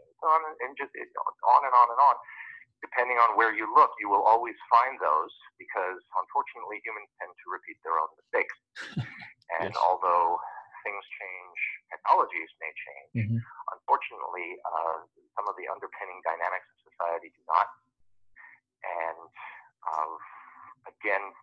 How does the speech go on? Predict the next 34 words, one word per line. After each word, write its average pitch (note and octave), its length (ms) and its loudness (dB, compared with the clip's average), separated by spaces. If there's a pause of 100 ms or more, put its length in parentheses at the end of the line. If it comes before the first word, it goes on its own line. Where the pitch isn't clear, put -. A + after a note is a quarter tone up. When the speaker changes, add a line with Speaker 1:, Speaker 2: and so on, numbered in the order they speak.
(220)
Speaker 1:
it - 160 -20
sounds F2+ 80 0
like E2 160 -4
a - 80 -14
broken F#2 240 2
record, G2+ 240 -4
but F2+ 160 -10
going F2+ 160 0
back F2 160 -4
to F2 80 -18
the F2 80 -12
financial F2+ 480 -8
roots, A2+ 240 -6 (160)
Speaker 2:
Mm-hmm. A2+ 240 -2
Speaker 1:
uh, - 640 -4 (220)
of E2 40 -10 (360)
such - 160 -16
collapses, F#2 560 0 (880)
a - 20 2
lot F#2+ 140 6
of A2+ 80 -4
the A2 160 -8
time F#2 240 -2
this F#2 160 -12 (160)
does, F2+ 240 -8 (640)
uh, F2 240 -6 (160)
happen F#2+ 400 -2 (320)
no G2 240 -2
matter A2 320 4 (160)
what G2+ 160 4 (320)
stage G#2+ 480 -4 (560)
of F2 80 -12
economic F#2 480 -4 (400)
development F#2+ 400 0